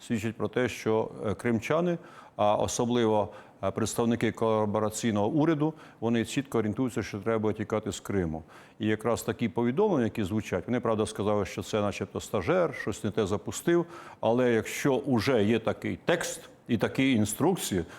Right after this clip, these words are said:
це вже однозначно вони готуються до бі-, тікати і до евакуації. І зрозуміло, вони передбачають, що буде зона бойових дій, і це створює хаос і паніку. І вже багато,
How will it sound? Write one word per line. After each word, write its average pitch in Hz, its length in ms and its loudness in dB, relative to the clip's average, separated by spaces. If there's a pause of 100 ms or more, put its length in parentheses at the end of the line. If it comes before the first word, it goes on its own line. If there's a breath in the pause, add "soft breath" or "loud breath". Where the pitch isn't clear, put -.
це 135 140 2
вже 123 260 4
однозначно 127 720 2
вони 113 160 4
готуються 120 480 2
до 135 240 0 (140)
бі-, 120 260 2
тікати 120 640 2
і 147 200 2
до 143 200 2
евакуації. 151 680 0 (360 loud breath)
І 110 100 2
зрозуміло, 127 540 4
вони 113 300 4 (140 loud breath)
передбачають, 110 560 0
що - 160 -2
буде 104 200 0
зона 110 260 0
бойових 110 440 2
дій, 190 240 2 (340 loud breath)
і 117 60 -4
це 151 180 2
створює 143 360 2
хаос 151 400 2
і 131 40 -8
паніку. 85 540 -2 (460 loud breath)
І 110 140 2
вже 117 240 2
багато, 117 580 2